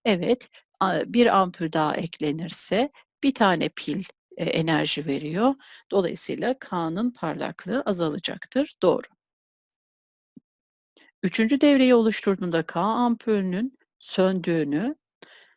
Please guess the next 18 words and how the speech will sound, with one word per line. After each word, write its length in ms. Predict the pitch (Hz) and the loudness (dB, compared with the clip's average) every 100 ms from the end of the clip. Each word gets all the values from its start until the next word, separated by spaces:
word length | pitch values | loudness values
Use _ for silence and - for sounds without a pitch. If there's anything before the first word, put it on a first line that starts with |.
| _ _ _ _ - | _ _ _ _ 0
eee, 920 | 180 175 170 165 160 165 165 165 170 - - | 4 4 4 4 2 2 0 0 -2 -6 0
evet 420 | 214 262 247 - | 4 6 4 0
çocuklar, 580 | - 208 208 - 196 226 - | -6 -4 -4 -2 -2 0 0
eee, 320 | 180 170 165 | 0 0 0
devrede 580 | 175 185 190 190 214 254 - - - | 0 2 2 2 2 2 -4 -20 -2
bir 260 | 214 202 196 | 0 2 2
ampul, 420 | 190 - 185 175 160 - | 0 -2 -2 0 -2 -4
eee, 840 | 156 160 160 156 160 156 - - | -4 -4 -4 -4 -4 -6 -8 -10
çıkarıldığı 580 | - - 175 170 170 180 | -8 -2 0 2 0 -2
zaman, 460 | 165 151 165 262 - - - _ | -2 -6 -2 -2 -4 -12 -20 _
eee, 140 | 175 160 | -4 -2
iletim 500 | - 170 175 - 175 | -2 -2 -4 -4 -4
devam 380 | 170 170 175 170 | 0 0 -2 -4
etmeyeceği 680 | 165 - 147 147 - 147 - | -6 -8 -6 -6 -6 -8 -10
için, 420 | 175 - 262 285 _ - - _ - | -10 -6 -4 -6 _ -20 -20 _ -10
eee, 260 | 170 156 180 | -6 -4 -4
ne 60 | |
olacaktır? 760 | 185 156 170 151 - - 269 - | -4 -4 -6 -10 -8 -6 -6 -8